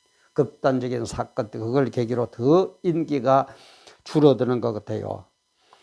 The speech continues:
근데 이 일 각 대학에 따르면은 전국 열 개 교대 수시 미충원 인원은 작년 사백구십이 명에서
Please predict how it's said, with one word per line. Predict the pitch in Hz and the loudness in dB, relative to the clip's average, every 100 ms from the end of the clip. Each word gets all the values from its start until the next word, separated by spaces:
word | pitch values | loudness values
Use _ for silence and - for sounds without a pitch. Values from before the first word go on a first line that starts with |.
| _ | _
근데 | 170 170 147 | 4 6 6
이 | 160 | 6
일 | 180 165 | 2 6
각 | 180 - | 6 8
대학에 | 160 170 165 | 8 8 6
따르면은 | 156 160 160 156 | 4 4 2 0
전국 | 127 175 170 160 147 151 | 0 0 2 0 0 2
열 | 175 170 160 | 4 2 0
개 | 175 170 | 4 4
교대 | - 131 131 143 | 4 0 2 2
수시 | - 143 - 135 | 0 -4 -2 -2
미충원 | 139 131 - 151 147 | -4 -6 -4 -2 0
인원은 | 147 147 151 151 | 0 2 2 2
작년 | 143 165 170 170 156 | 2 2 4 2 0
사백구십이 | - 151 143 135 135 139 127 | 0 0 0 -4 -6 -6 -6
명에서 | 120 127 120 113 165 | -4 -6 -6 -2 -2